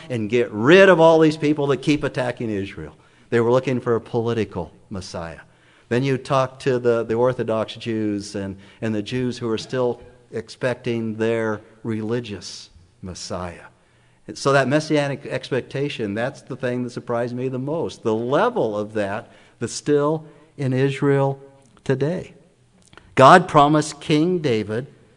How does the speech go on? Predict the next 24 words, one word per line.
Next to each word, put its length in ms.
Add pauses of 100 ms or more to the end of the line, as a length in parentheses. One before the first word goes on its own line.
(260)
that 180
there 220
would 160
be 160
one 420
who 140
would 180
come 460
and 80
establish 800
the 100
forever 800 (280)
throne. 440 (640)
You 100
know, 60
when 100
we 80
read 240
in 80
the 80
prophet 380
Isaiah 640
the 100
same, 560